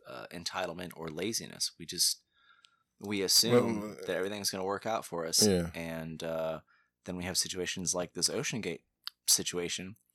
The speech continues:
Speaker 1: No, it didn't work out for you
Speaker 2: No.
Speaker 1: because you didn't take the time to verify. This was an extreme risk,
Speaker 2: Mm-hmm.
Speaker 1: which takes extreme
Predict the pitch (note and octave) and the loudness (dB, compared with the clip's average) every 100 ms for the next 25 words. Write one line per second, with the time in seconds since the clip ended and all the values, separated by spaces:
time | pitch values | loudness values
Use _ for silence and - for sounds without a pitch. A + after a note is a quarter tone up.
0 | _ _ _ _ _ - D3+ C#3+ - F#2 | _ _ _ _ _ -8 -2 0 -2 -6
1 | - D#3 C3+ G2 F2+ E2+ - D#2+ D#2+ E2+ | 2 2 2 0 2 0 0 -2 -4 -4
2 | F2+ G#2 F#2+ F#2 F2 F#2+ G#2 F2 A2+ A#2+ | 4 6 8 6 2 -2 -4 0 0 0
3 | - A2 - - F2+ F2+ F2 - F#2 F2+ | -4 -6 -4 -6 -4 -4 -4 -4 -4 -8
4 | F2 _ _ _ _ _ - E2+ F2 E2 | -12 _ _ _ _ _ -12 -2 0 0
5 | E2 E2 E2 F2+ - _ _ _ F#2+ F#2 | -2 -4 -2 -4 -8 _ _ _ -4 0
6 | F2+ F#2+ F2 - - - - F2+ G#2+ C#3+ | 0 -2 0 4 6 6 4 0 2 2
7 | D#3 D#2+ C#2 D2 D2+ - - - _ - | 2 0 0 0 4 4 2 -8 _ -4
8 | F2 E2+ E2 G#2 G2+ F#2+ F#2 - F#2+ F2+ | -2 0 0 -2 -2 -2 -2 -2 -4 -2
9 | - G2 E2+ - - - G#2 A2 A2 A2 | -2 -2 2 4 4 2 -2 -2 0 -2
10 | A2 | -2